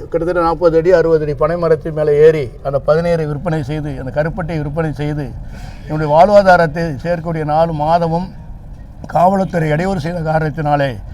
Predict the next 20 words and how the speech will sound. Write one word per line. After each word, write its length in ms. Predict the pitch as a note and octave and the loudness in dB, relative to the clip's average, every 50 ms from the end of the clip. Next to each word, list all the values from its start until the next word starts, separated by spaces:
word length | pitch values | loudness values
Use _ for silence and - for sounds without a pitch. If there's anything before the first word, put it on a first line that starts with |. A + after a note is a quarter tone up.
| - - - - - - - - - - | -14 -14 -16 -16 -16 -18 -18 -16 -10 -6
எங்களால் 420 | D3 D3+ E3 F3+ F3+ F3+ E3+ D#3+ E3 | -4 0 2 4 6 6 6 4 2
வந்து 140 | F3+ G3 E3 - | 0 -2 -2 -2
பனைத்தொழில் 500 | E3 F3+ G3 F3 F#3 F3+ E3+ E3 D#3 - | -2 -2 -2 -4 -4 -4 -4 -4 -4 -6
செய்ய 220 | E3+ F3 G3 G#3 | -6 -6 -4 -4
முடியவில்லை 400 | G3 F3 E3 D#3+ E3+ E3+ F3 F3 | -2 -2 -2 -2 -2 -2 -2 -2
என்று 260 | E3+ D#3+ D#3 D3 E3 D#3 D3 B2+ A#2 - - - | -2 -2 -2 -4 -4 -6 -6 -8 -10 -12 -14 -10
அந்த 160 | - D3 D3 D3+ | -8 -6 -2 0
மாவட்டத்தில் 440 | D3+ D#3+ F3 D#3+ G3 D#3 F3 E3 E3 | 0 0 -2 -2 -4 -4 -4 -2 -2
இருக்கின்ற 260 | D#3+ D3+ E3 D#3 - | -2 -2 -4 -4 -4
பனைத் 300 | C3 - D3+ D3+ E3+ D#3+ | -4 -4 -2 -2 -4 -4
தொழிலாளர்கள் 560 | - F3 E3 D#3+ D#3 D3+ D3+ D3 C#3+ D3 C#3 | -4 -4 -4 0 2 2 2 2 2 -2 -4
என்று 180 | C#3 C#3 C#3+ C#3+ | -4 -4 -6 -6
முறையிட்டார்கள். 720 | C3+ C3 C3+ D3+ D3+ D3 C3+ D3+ C#3 C3 C3 - - C#3 - - - - - - - - - - - - - - - | -6 -6 -6 -6 -6 -6 -6 -6 -6 -6 -6 -6 -8 -8 -10 -12 -14 -16 -16 -16 -14 -14 -14 -14 -14 -14 -14 -10 -4
அதன் 240 | - D3 E3 E3 D#3 | -2 -2 0 0 0
பிறகு 180 | D3 F3 F3+ | -2 -2 -2
தமிழ்நாடு 380 | D3+ C3 D#3+ E3 E3+ E3+ E3 E3+ | -2 -4 -4 -2 0 0 0 0
முதலமைச்சர் 580 | D#3+ D#3 E3+ F3+ F#3 F3 F3 D#3 E3 D#3+ D3 D#3 | 0 -2 0 0 0 -2 -2 -2 -4 -4 -2 -4
ஒரு 100 | D3 C#3+ | -4 -4
கடிதம் 340 | A#2+ D3 D3+ D#3+ E3 E3 D#3 | -4 -4 -4 -4 -4 -4 -4
கொடுத்தோம். 380 | C#3+ C3+ A#2 D#3 D#3+ D#3+ E3 | -4 -6 -4 -4 -4 -4 -4